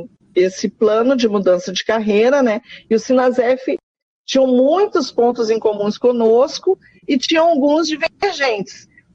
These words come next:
Convergimos, então, no início do mês, numa reunião lá entre a fasubra e o sinasef, convergimos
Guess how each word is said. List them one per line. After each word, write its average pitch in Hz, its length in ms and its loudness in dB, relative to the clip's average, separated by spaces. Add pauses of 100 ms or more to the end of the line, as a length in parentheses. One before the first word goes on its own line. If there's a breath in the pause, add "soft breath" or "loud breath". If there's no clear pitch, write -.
(220)
Convergimos, 277 840 0
então, 262 460 0
no 269 140 2
início 233 400 0
do 226 120 2
mês, 233 520 2
numa 220 180 2
reunião 214 680 0
lá 208 220 0
entre 196 320 -2
a 190 60 0
fasubra 190 560 0
e - 20 4
o 196 40 0
sinasef, 220 720 0
convergimos 269 760 -2